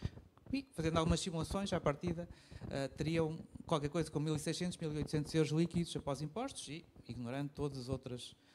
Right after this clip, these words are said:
fatores que poderiam daí advir. A verdade é que dez por cento deste valor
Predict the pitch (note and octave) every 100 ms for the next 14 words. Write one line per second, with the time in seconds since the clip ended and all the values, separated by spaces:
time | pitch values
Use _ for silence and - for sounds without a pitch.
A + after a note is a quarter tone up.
0 | _ - C3+ B2+ D3 - - B2 C#3+ C#3+
1 | C#3 C#3 C#3 B2 G#2 F#2 - - - -
2 | - _ - G3+ G3+ E3 C#3+ D#3 A#3 -
3 | - - A#2 G#2+ - C3 - D3 D#3 -
4 | C#3 B2+ G#2+ A#2+